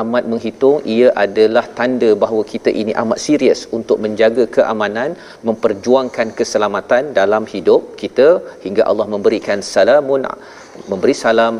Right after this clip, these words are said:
kepada kita di akhirat nanti, sebagaimana kita belajar daripada surah Yasin, "Salamun qaulam mir rabbir rahim." Jadi, dengan Allah mengingatkan kepada kita, uh, sifat Allah yang amat be-, mengira dan amat teliti,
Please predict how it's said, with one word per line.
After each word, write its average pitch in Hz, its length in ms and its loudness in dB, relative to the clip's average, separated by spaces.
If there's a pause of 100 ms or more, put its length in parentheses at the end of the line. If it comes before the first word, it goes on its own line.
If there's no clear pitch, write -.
(240)
kepada 101 440 2 (180)
kita 107 260 0 (180)
di 95 80 -2 (100)
akhirat - 320 2
nanti, 107 260 -4
sebagaimana 95 440 -2
kita 95 180 -6
belajar 95 300 2 (120)
daripada 85 340 -6
surah 76 240 0
Yasin, 135 260 0 (200)
"Salamun 92 540 2 (460)
qaulam 95 420 2 (340)
mir 87 200 -4
rabbir 80 300 -2
rahim." - 220 -8 (380)
Jadi, 135 140 2 (100)
dengan 175 240 0 (340)
Allah 131 160 2 (100)
mengingatkan 131 520 0 (180)
kepada 120 340 2 (120)
kita, 127 260 2 (480)
uh, 95 160 0
sifat 131 220 2 (100)
Allah 120 180 2 (100)
yang 107 100 0 (120)
amat 147 300 -2 (260)
be-, 117 260 4 (100)
mengira 127 480 2 (160)
dan 107 100 2 (100)
amat 120 220 -2
teliti, 127 420 -2